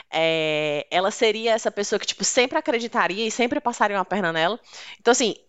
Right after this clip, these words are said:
ver essas três perspectivas fez com que o filme não ficasse cansativo, porque no momento em que tava tendo muito foco em um dos personagens, já passava pra outro e aí a gente já tinha que, tipo,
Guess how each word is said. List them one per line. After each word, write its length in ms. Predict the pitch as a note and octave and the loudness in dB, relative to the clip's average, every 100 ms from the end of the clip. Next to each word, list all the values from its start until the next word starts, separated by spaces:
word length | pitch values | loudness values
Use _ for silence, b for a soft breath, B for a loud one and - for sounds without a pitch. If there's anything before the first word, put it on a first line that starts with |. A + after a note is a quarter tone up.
| D3 | -2
ver 260 | F3 G3 B3 | -2 2 2
essas 280 | D4 C#4 | 2 -2
três 180 | - G3+ | -2 -2
perspectivas 640 | - G3 F#3+ - A3+ G#3+ G#3 | -2 -2 -2 -2 -2 -2 0
fez 200 | A3+ A#3+ | 0 -2
com 60 | |
que 120 | - | -2
o 40 | A#3+ | -2
filme 200 | B3 A3+ | 0 0
não 100 | A#3 | -2
ficasse 280 | - B3+ - | 0 -2 0
cansativo, 580 | C4+ D4+ D#4+ D#4 G#3 | 0 2 2 0 0
porque 400 | F#3+ G3+ - G#3 B B B | 0 -2 0 0 B B B
no 140 | G#3+ | -2
momento 380 | A#3 A3+ B3+ G4+ | 0 2 0 -2
em 40 | F#4 | -2
que 120 | F4 | 0
tava 260 | D4 A#3+ G#3+ | 2 2 -2
tendo 400 | _ B3 A3+ G#3+ | _ 0 0 0
muito 340 | A3 C#4+ D#4+ | -2 -2 -2
foco 480 | - A#3+ A#3+ - C4+ | -2 0 0 0 -4
em 100 | A3+ | -2
um 80 | A3+ | -2
dos 120 | A3+ | -2
personagens, 720 | - G3+ G3 F3+ A3 A#3 G3+ | 0 0 -2 0 2 2 -2
já 160 | G3 G3 | 0 2
passava 500 | A3 G#3+ A#3 G#3+ A#3+ | 2 0 0 0 -2
pra 380 | A#3+ - B3 G#3+ | -4 -6 0 2
outro 440 | G3 G3+ A3+ C#4+ | 2 0 0 -4
e 140 | C4 A3+ | -2 0
aí 160 | G#3 | 2
a 60 | G#3 | 0
gente 240 | A3 A3 | -2 -2
já 120 | A3+ | -2
tinha 220 | - A3+ A3+ | 0 -2 -4
que, 80 | |
tipo, 340 | A#3 - G#3 | -6 -2 2